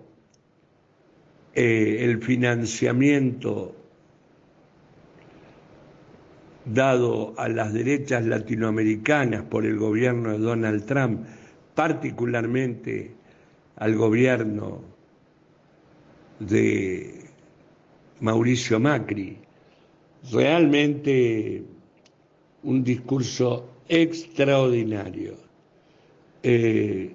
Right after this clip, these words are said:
donde, eh, re-, reivindicó fuertemente a Nicolás Maduro,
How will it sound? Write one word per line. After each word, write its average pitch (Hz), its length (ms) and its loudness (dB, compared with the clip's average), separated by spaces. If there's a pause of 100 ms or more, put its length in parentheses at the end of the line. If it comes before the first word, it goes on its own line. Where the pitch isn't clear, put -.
donde, 113 920 0 (1120)
eh, 104 500 -2 (800)
re-, 117 580 -2
reivindicó 123 1040 2 (240)
fuertemente 139 880 0
a 110 60 -2
Nicolás 113 500 0
Maduro, 123 720 2